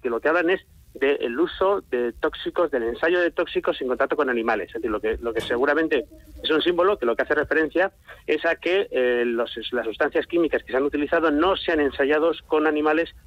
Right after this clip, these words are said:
para poder tener esa, esa, esa apre-, apreciación. Ahí es un símbolo, ya digo, que tiene, eh, sí, que tiene un conejo y es un círculo alrededor y lo que informa es de ese, de ese elemento. Es decir, al final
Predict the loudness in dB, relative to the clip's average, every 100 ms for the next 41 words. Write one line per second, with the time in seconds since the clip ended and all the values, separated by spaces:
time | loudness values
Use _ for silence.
0 | -10 -2 -2 2 0 2 0 2 2 0
1 | 0 -2 0 0 -2 -6 -4 -4 -4 -4
2 | -4 -2 -2 -2 -8 -20 -8 0 2 2
3 | 0 0 2 2 2 -2 -12 -20 -12 -4
4 | -2 -2 0 0 2 0 -2 0 -2 -4
5 | -2 0 2 0 2 0 2 -2 -6 -16
6 | -20 -10 -4 -2 0 2 2 2 0 0
7 | -4 -2 -2 0 0 0 -2 0 0 0
8 | 0 -2 -4 -2 0 2 0